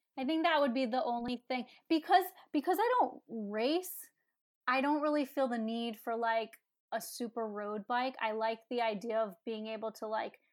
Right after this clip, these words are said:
ride my gravel bike, and wherever I end up, like, I'll be good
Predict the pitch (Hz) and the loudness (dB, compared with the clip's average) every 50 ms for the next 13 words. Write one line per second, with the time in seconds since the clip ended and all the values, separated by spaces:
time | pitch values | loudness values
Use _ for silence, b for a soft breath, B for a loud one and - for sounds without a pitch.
0 | _ _ - - 220 226 226 220 220 220 220 220 220 208 214 _ - - 220 220 | _ _ -10 -4 0 2 4 4 4 4 2 0 0 -4 -6 _ -10 -6 -4 -2
1 | 220 220 220 214 214 214 214 196 - 214 208 208 190 220 226 214 233 233 226 226 | -2 0 0 -2 -2 -2 -4 -4 -2 0 0 0 0 -2 -2 0 0 2 2 2
2 | 226 226 226 _ _ _ _ _ _ _ - 226 226 220 208 214 220 - 233 208 | 0 -2 -6 _ _ _ _ _ _ _ -4 -2 -2 0 0 0 0 0 0 0
3 | 202 220 220 214 220 - - 214 214 214 202 208 214 220 240 233 - - _ _ | 2 2 2 2 0 -2 -4 -6 -4 -4 -2 0 2 2 0 -2 -6 -20 _ _
4 | _ - 220 208 208 202 208 202 196 - - _ - - - 214 208 214 202 220 | _ -6 -4 -2 -2 -2 -4 -4 -8 -12 -18 _ -10 -2 2 2 2 2 0 -4
5 | 220 196 190 214 214 214 214 233 254 262 | -6 -6 -4 -2 -2 0 0 0 0 -2